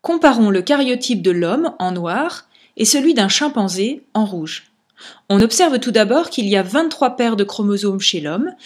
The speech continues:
alors qu'il y en a vingt-quatre paires chez le chimpanzé. En étudiant les chromosomes, les scientifiques se sont rendus compte que la paire numéro deux de l'homme correspond en fait à la fusion de deux chromosomes nommés deux P et deux Q du chimpanzé.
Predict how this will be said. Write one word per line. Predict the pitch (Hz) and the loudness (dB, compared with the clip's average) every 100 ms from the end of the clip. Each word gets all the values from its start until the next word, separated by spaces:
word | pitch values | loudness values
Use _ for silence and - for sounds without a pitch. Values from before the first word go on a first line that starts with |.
| - - | -20 -4
alors | 202 220 214 | 0 2 0
qu'il | 220 | -4
y | 190 | -4
en | 180 | -4
a | 170 | -6
vingt-quatre | 165 294 311 233 - | -2 -2 0 -4 -4
paires | - 175 247 262 | -8 -6 -6 -8
chez | - 302 | -4 0
le | 254 | 0
chimpanzé. | - 254 208 180 151 - _ _ _ _ - - - | 0 -2 -4 -6 -8 -12 _ _ _ _ -20 -20 -2
En | 190 | 2
étudiant | 196 214 226 320 | 2 2 0 2
les | 285 | 2
chromosomes, | - 226 196 190 262 349 - - - | 0 0 0 0 0 -2 -8 -18 -4
les | 226 | 0
scientifiques | - 320 285 - 339 | 0 0 -2 0 0
se | 285 | 0
sont | 262 226 | 0 0
rendus | 208 294 262 | 0 0 -2
compte | 254 185 220 277 | -4 -6 -6 -2
que | 226 | 0
la | 196 | 0
paire | - 311 302 | 2 2 4
numéro | 233 220 214 | 4 6 2
deux | 180 262 | 0 -2
de | 294 | 0
l'homme | 220 165 190 254 - _ | 0 0 -2 -6 -10 _
correspond | - 285 320 - 320 | -2 2 2 0 2
en | 226 | 0
fait | 202 214 - - | 0 -4 -4 -8
à | 190 | -4
la | 185 | -4
fusion | 180 294 233 233 | -2 -2 0 0
de | 233 | 0
deux | 180 254 294 | -2 -2 -4
chromosomes | - 254 202 175 180 240 269 - - | 0 0 0 0 -2 -2 -6 -18 -4
nommés | 208 208 196 | 0 4 2
deux | 170 262 | 0 -4
P | 262 226 190 - | -2 -4 -2 -6
et | |
deux | 165 254 | -4 -4
Q | 262 196 226 - _ - | -6 -8 -8 -10 _ -10
du | 185 | -2
chimpanzé. | 247 254 202 170 143 | -2 -2 -4 -6 -12